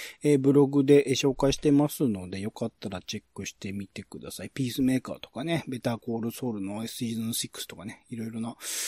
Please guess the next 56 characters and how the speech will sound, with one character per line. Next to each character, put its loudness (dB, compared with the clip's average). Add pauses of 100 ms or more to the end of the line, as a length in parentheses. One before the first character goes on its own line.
(160)
も 4
の 6
も 4
あ -2
り 0
ま 2
す。 -6
オ -4
ビ 8
ワ 8
ン・ 8
ケ 2
ノ 4
ビ、 -6
ス -12
タ -2
ー・ 0
ウ -4
ォ -6
ー -6
ズ -12
の -18
ね、 -10 (100)
え -10
ー、 -20
キ -10
ャ -4
ラ -8
ク -14
タ -8
ー -6
の、 -10 (220)
お -6
ー、 -6
ス -10
ピ -2
ン -2
オ -6
フ -10
作 -10
品 0
と 4
か 6
も 2
あ -2
っ -4
た -12
り -14
し -8
ま -14
す -18
の -10
で、 4
よ 0
か -14
っ -20